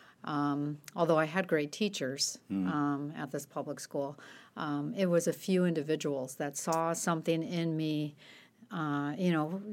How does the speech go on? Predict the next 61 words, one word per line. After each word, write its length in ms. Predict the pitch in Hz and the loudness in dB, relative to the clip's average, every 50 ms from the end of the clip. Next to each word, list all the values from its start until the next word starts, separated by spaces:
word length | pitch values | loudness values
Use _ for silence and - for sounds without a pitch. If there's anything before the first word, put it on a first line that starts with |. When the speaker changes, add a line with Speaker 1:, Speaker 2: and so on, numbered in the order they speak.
| 196 190 196 190 | -8 -8 -6 -2
Speaker 1:
you 200 | 202 190 170 170 | 2 4 4 6
always 200 | 170 175 165 185 | 8 6 6 6
Speaker 2:
Uh, 40 | 202 | 8
Speaker 1:
hear 160 | 180 175 175 | 8 8 8
this, 220 | 165 165 156 156 - | 8 6 2 4 4
Speaker 2:
uh, 60 | 170 | 4
Speaker 1:
and 60 | 165 | 4
it 120 | 160 165 | 4 4
was 120 | 170 175 185 | 4 2 4
Speaker 2:
uh, 20 | - | 8
Speaker 1:
so 120 | - 185 | 8 8
Speaker 2:
yeah, 40 | 190 185 | 8 8
Speaker 1:
true. 380 | - - 214 202 180 175 180 | 8 8 10 12 12 12 10
Speaker 2:
yeah, 180 | 208 104 - - | 8 6 8 6
yeah, 60 | 120 117 | 6 6
yeah. 460 | 98 98 101 98 95 101 98 92 - | 6 2 4 4 4 4 4 4 6
Speaker 1:
<laughs> 20 | |
There 120 | 220 120 - | 8 10 10
Speaker 2:
It's 100 | - - | 10 10
Speaker 1:
were 40 | - | 8
a 20 | |
Speaker 2:
a, 40 | - | 8
Speaker 1:
few 80 | - 190 | 8 8
Speaker 2:
it's, 100 | 196 - - | 8 6 2
Speaker 1:
teachers. 340 | 214 202 - - 165 147 | 0 0 2 0 2 6
Speaker 2:
it's 200 | - - 214 - - | 6 6 8 8 8
a 100 | 104 98 | 8 8
cliche, 460 | - - - 107 101 85 73 - 127 | 6 4 4 4 4 4 6 6 6
Speaker 1:
Yeah. 60 | 113 98 | 6 6
Speaker 2:
but 240 | 78 87 82 - | 4 2 0 4
boy, 260 | - 107 104 98 90 82 | 6 8 8 8 8 8
it 180 | 87 92 85 | 6 6 4
is 240 | 85 73 - - - | 4 2 0 -4 -6
just 220 | - - - - | -6 -6 -6 -2
such 220 | - - 82 - - | 0 0 0 0 -4
a 40 | 73 | -8
powerful 520 | - - 80 76 73 71 71 - 69 65 | -6 -2 0 0 0 0 -2 -4 -8 -6
thing. 260 | - - 85 78 73 | -4 -4 -4 -2 -2
Do 80 | 71 - | 2 4
you 80 | 123 | 6
remember 300 | 110 104 113 120 127 135 135 131 | 6 8 8 8 6 6 6 4
Speaker 1:
Exactly. 160 | 135 - - | 4 4 6
Speaker 2:
those 220 | 123 120 117 117 | 6 6 6 6
teachers, 380 | - - 135 123 - - 156 - | 2 2 2 2 2 0 0 2
any 120 | 92 92 240 | 2 4 4
Speaker 1:
I 20 | 247 | 6
Speaker 2:
of 40 | 120 | 6
Speaker 1:
d-, 60 | 156 | 4
Speaker 2:
those? 120 | 220 220 - | 2 0 -2
Speaker 1:
I 140 | - - 240 | 0 2 4
do, 260 | 254 254 311 349 302 | 6 6 6 6 6
I 120 | 185 170 175 | 4 4 4
do. 180 | 175 233 233 | 4 4 4
I 40 | 202 170 | 4 4
remember 360 | 160 165 180 196 185 185 175 | 2 2 0 0 0 0 0
Mister 320 | 175 175 170 - - 170 | 0 -2 -2 -2 -4 -2
Bartell. 540 | 156 160 147 143 - - 151 135 147 185 - - 180 | -2 -2 -4 -4 0 0 0 0 0 -4 -6 -8 -10
<laughs> 80 | - - | 4 6
Speaker 2:
Mister 300 | 214 240 220 - - - | 6 6 8 6 4 8
Bartell, 500 | - 110 101 - 233 - 104 110 135 180 | 10 10 10 10 8 8 8 8 8 8
yeah. 240 | 180 185 180 180 | 6 6 6 8